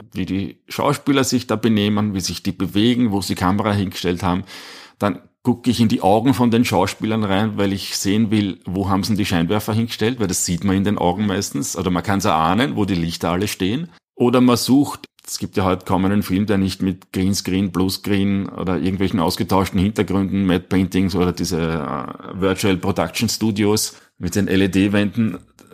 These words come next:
das gibt's ja heute alles nicht mehr, dass ohne das irgendwie stattfindet. Man fängt dann zum Suchen an, wo sind denn die Übergänge, wo haben sie es denn schlecht ausgeschnitten und da bin ich dann raus aus dem Film.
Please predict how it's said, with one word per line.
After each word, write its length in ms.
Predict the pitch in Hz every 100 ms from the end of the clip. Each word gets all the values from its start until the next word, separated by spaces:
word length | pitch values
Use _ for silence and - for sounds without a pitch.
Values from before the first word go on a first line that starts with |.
| -
das 160 | - 117
gibt's 280 | - - -
ja 80 | 90
heute 240 | 85 85
alles 220 | 85 82
nicht 140 | 90 87
mehr, 180 | 95
dass 380 | - - 87 -
ohne 240 | 107 107 90
das 320 | 87 80 -
irgendwie 280 | 90 82 92
stattfindet. 540 | 92 87 - 101 113
Man 100 | 120
fängt 260 | 113 95 117
dann 120 | 113
zum 180 | 117 123
Suchen 440 | - 107 95 113
an, 360 | 90 92 113 107
wo 80 |
sind 160 | 104 104
denn 80 | 104
die 80 | 101
Übergänge, 500 | 104 107 90 85 85
wo 100 | 85
haben 160 | 90
sie 80 | 90
es 60 | 92
denn 100 | 107
schlecht 380 | 90 85 -
ausgeschnitten 640 | 78 - - 101 82 92 90
und 280 | 85 85 - -
da 100 | 98
bin 140 | 127
ich 60 | 160
dann 140 | 160
raus 240 | 117 92 90
aus 80 | 85
dem 100 | 90
Film. 380 | 80 69 65